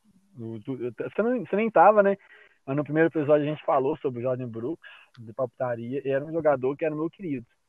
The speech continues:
era um crush meu. Então eu, eu gosto desse jogador, eu não tinha como primeira rodada, né? Mas eu gosto porque é um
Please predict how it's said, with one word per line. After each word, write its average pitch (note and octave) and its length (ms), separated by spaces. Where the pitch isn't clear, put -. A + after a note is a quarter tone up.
era B2+ 240
um C#3+ 80
crush D#3 440
meu. C3 200
Então C3+ 300
eu, C#3+ 80
eu F3+ 160
gosto F3 460
desse B2 400
jogador, A#2 320
eu B2+ 120
não D3+ 260
tinha C3+ 180
como B2 160
primeira B2 260
rodada, C#3 540
né? C#3 100
Mas C#3 240
eu C#3 120
gosto C#3 340
porque E3+ 220
é - 20
um E3+ 80